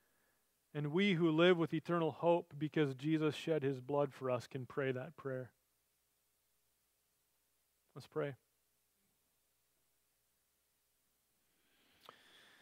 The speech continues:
God, we, we do long for Jesus to come again.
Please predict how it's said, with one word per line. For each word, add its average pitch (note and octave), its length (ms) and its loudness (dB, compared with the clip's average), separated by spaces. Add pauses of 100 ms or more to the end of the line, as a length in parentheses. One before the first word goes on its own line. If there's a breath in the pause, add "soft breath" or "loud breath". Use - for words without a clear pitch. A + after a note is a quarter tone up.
(380 soft breath)
God, F3 240 10
we, F3+ 240 4
we F3 160 2
do D#3+ 260 2
long D#3+ 320 6
for D#3+ 180 0
Jesus C#3+ 520 0
to D3 100 -8
come D3+ 240 -2
again. D3 400 -2